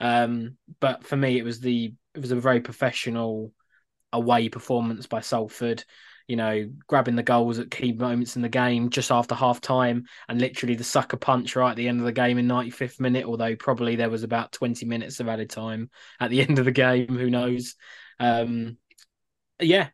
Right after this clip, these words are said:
uh, as I said, the reason why I chose it is I thought, you know, maybe people didn't really think Salford were gonna win that game, puts them in a good spot, but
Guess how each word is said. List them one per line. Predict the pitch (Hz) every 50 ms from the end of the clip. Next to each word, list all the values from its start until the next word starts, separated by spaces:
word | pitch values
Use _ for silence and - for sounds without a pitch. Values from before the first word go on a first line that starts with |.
| - -
uh, | 156 147 143 143 143 139 127
as | 143 135 135
I | 139
said, | - 160 147 127 123
the | 131 131
reason | 143 147 139 127 135 135 131
why | 131 123 123 120
I |
chose | 120 - 143 135 127 120
it | 120 113
is | 117 123
I | 120 120
thought, | 120 - 131 120 123 120 - - - - - - _
you | - 120
know, | 117 117 117 113 110 - _ _ _ _ _
maybe | - 143 131 131 123 120 120
people | - - 135 123 123 123 123
didn't | 131 123 120 120 -
really | 123 120 117 117 117
think | - - 135 123 120 - -
Salford | - 131 123 120 - 131 120
were | 117 120
gonna | 123 123
win | 120 127 127 127
that | 127 127 123 120
game, | 131 127 127 127 127 127 123 - - - - - - _ -
puts | - 160 - -
them | - 135 131
in | 123
a | 120
good | 110 135 131 127
spot, | - - - - 135 131 - 135
but | 131